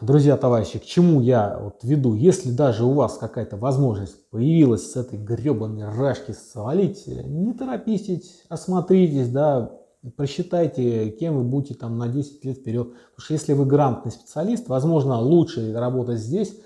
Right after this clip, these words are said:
а работать на себя, где-то в российской компании, корпорации, да, потому что если какой-то,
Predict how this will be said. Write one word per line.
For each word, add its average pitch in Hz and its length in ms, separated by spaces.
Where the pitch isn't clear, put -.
а 107 300
работать 127 460
на 117 120
себя, 151 920
где-то 107 200
в 107 60
российской 156 680
компании, 156 500
корпорации, 143 640
да, 135 120
потому 131 180
что - 140
если 120 200
какой-то, 110 640